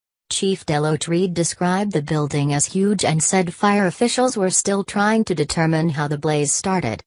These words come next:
She said the roof had collapsed, complicating efforts to recover bodies. Referring to the number of known deaths, she said, "We are hoping that the number nine is what there is and that there are no more.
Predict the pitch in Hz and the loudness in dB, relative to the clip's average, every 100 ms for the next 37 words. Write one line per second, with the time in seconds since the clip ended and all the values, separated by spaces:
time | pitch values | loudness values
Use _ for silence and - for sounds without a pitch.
0 | _ _ _ _ _ _ - - 175 - | _ _ _ _ _ _ -6 0 2 4
1 | 202 190 180 226 190 156 143 - 147 147 | 2 2 4 4 4 0 -4 -2 -2 -2
2 | 123 - - - - _ - 165 165 156 | -4 -6 -8 -8 -12 _ -4 -2 0 -2
3 | - 147 165 - 165 - 127 - - 156 | 0 0 0 -2 -4 -2 -4 -4 -4 -4
4 | 160 - 170 151 151 147 139 117 - - | -4 -2 -2 0 0 0 0 -4 -6 -10
5 | _ _ _ _ _ _ _ 175 - 190 | _ _ _ _ _ _ _ -4 0 0
6 | 143 127 151 156 165 170 165 - 143 151 | 0 0 -2 0 2 2 2 0 0 0
7 | 156 151 147 156 123 - - - _ - | 2 0 0 -2 -2 -6 -8 -8 _ -12
8 | - 139 - 113 - - _ - 180 180 | -6 -2 0 0 0 -6 _ -2 2 4
9 | 165 190 214 196 170 160 160 - 156 160 | 2 0 0 0 0 2 0 0 0 2
10 | 175 196 190 165 160 160 165 - 165 - | 0 0 2 2 2 0 -2 -2 -4 -2
11 | 170 175 170 175 170 160 156 151 170 160 | 0 2 4 4 4 2 2 0 0 2
12 | 156 165 165 165 170 156 143 - | 2 2 2 2 2 0 -2 -4